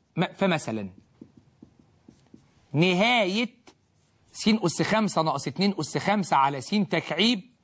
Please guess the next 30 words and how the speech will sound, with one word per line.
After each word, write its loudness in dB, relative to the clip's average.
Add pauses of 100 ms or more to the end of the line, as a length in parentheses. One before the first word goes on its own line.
(2000)
اتنين 2
تكعيب، -4 (640)
لما 4
س -2
تقول 2
إلى 0
اتنين. -4 (1200)
س، -4 (320)
أيوة، 0 (240)
اتنين 0
مظبوطة، 2
إشارة 0
سالبة، 2
الأس -6
اللي -2
فوق -2
خمسة 2 (280)
واللي 0
تحت -2
تلاتة. -10 (480)
يبقى 2
الناتج 0
بيساوي، 2
نقسم 2
مين 2
على 4
مين؟ 0 (340)
خمسة 2
على 6
تلاتة. -2